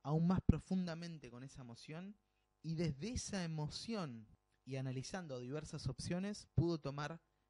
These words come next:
la decisión que le pareció más ecológica, que le pareció más sabia, que le pareció que realmente le iba a estar brindando los resultados que buscaba. Por eso es que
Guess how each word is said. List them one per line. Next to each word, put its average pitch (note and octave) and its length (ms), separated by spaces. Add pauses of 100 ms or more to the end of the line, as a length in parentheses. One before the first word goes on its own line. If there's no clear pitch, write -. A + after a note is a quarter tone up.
(140)
la C3 200
decisión F3+ 840 (540)
que D3 120
le C#3 100
pareció D3+ 680 (200)
más D#3 520
ecológica, C3+ 840
que A#2 100
le A2 120
pareció A2+ 400
más C3+ 320
sabia, G2 540 (220)
que C#3 100
le C3+ 100
pareció C3 340
que D3 120
realmente D#3+ 520
le C#3 60
iba D3 100
a - 20
estar D3+ 260
brindando D3+ 760 (220)
los A#2+ 260
resultados C3 800 (320)
que A#2 100
buscaba. G2 520 (360)
Por D3+ 200
eso D3 420 (360)
es - 280
que D3+ 300